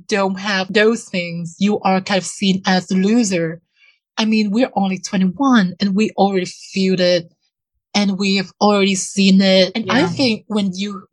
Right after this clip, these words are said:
Speaker 1: get, I don't know, twenty-six, twenty-seven,
Speaker 2: Oh
Speaker 1: you
Speaker 2: my
Speaker 1: will feel
Speaker 2: God.
Speaker 1: this even more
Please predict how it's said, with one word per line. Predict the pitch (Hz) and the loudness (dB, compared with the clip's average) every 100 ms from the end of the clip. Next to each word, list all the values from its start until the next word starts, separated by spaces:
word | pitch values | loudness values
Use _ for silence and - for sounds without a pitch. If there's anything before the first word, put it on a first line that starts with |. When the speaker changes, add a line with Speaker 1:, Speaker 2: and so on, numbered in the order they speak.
| 185 | -2
Speaker 1:
get, | 208 185 170 - | 0 2 0 -2
I | 190 | -4
don't | 175 | -2
know, | 175 170 170 165 - | -4 -6 -6 -6 -6
twenty-six, | 220 196 190 185 - - | -4 -2 -4 -6 -6 -12
twenty-seven, | - 185 - 175 180 175 170 165 _ _ _ _ _ 196 | -8 -8 -6 -6 -4 -8 -12 -18 _ _ _ _ _ -2
Speaker 2:
Oh | |
Speaker 1:
you | 233 | 0
Speaker 2:
my | |
Speaker 1:
will | - | 0
feel | 180 170 202 | 0 0 0
Speaker 2:
God. | |
Speaker 1:
this | 190 190 - | -2 -6 -6
even | 202 180 | -6 -4
more | 175 196 202 175 | -4 -2 -2 -4